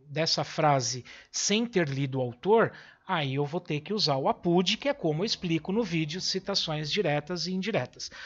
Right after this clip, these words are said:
Mas eu quero mostrar como que se constrói essa paráfrase na prática, né? Então, isso daqui é uma paráfrase, tá? Ele está contando o que eles leram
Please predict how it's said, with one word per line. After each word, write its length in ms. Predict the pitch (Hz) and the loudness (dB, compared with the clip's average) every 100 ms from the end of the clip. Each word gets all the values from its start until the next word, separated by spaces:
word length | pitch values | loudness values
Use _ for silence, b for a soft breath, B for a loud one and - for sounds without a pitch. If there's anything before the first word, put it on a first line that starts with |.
| B B | B B
Mas 240 | 170 220 254 | 0 2 2
eu 80 | |
quero 240 | 262 220 196 | 2 2 2
mostrar 720 | 151 131 - 160 233 139 - b b b b b _ | 0 0 0 2 2 0 -4 b b b b b _
como 320 | - 302 311 | -2 0 0
que 120 | 202 | -2
se 140 | - 190 | -2 -4
constrói 760 | - 139 - 156 196 214 135 - | -4 -6 -4 0 2 2 0 -4
essa 260 | 170 - | -4 -2
paráfrase 880 | 185 220 214 156 156 190 196 190 233 - _ _ _ | -2 -2 2 4 2 -2 -8 -8 -10 -16 _ _ _
na 200 | 165 180 | -2 -2
prática, 680 | - 277 277 - - 135 123 _ | 0 -2 0 0 -2 -4 -12 _
né? 220 | - 156 190 | -2 0 2
Então, 320 | 156 196 196 | 0 -2 -2
isso 360 | 220 285 - 190 | -4 -4 -6 -4
daqui 500 | 151 - - 254 320 | -4 -4 -10 -8 -4
é 60 | |
uma 160 | 196 151 | -2 -2
paráfrase, 840 | 156 143 131 123 - 127 123 131 - b b | -2 -2 -2 -4 -8 -10 -10 -12 -16 b b
tá? 260 | - 151 170 | -2 2 2
Ele 120 | 156 | 0
está 200 | 165 196 | -2 -4
contando 720 | 190 240 247 - 233 285 262 | -6 -8 -10 -6 -4 -4 -4
o 40 | 190 | -6
que 160 | - | -4
eles 220 | 175 156 | -4 -4
leram 380 | 147 156 151 135 | -2 -2 0 -2